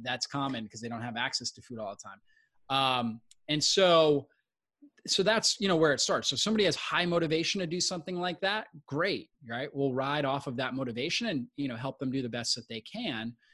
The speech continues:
However, that's not necessarily the starting place. And we start to lean in that direction, right? Just like I was talking about, twelve to fourteen hour fasts in the morning, which is, we actually call that the simple fast, right? And so it's, it's really helping them,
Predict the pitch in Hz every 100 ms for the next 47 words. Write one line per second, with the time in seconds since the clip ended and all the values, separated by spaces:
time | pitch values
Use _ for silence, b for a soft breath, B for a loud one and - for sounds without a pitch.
0 | b b 151 160 208 185 151 139 135 _
1 | _ 160 165 165 139 135 - 135 127 107
2 | - 117 120 117 113 95 90 113 117 -
3 | 143 139 110 123 147 180 190 170 139 120
4 | - 113 101 - - _ _ 107 117 120
5 | 147 170 151 131 - 120 113 98 80 -
6 | 139 127 123 143 131 139 131 123 - 127
7 | 123 - 127 120 123 123 123 120 - b
8 | b b _ _ 139 135 160 139 175 185
9 | - 147 156 147 170 - 139 120 110 90
10 | 90 - - - - 107 123 120 - 147
11 | 131 123 117 113 - - 127 - 143 160
12 | 147 143 147 160 147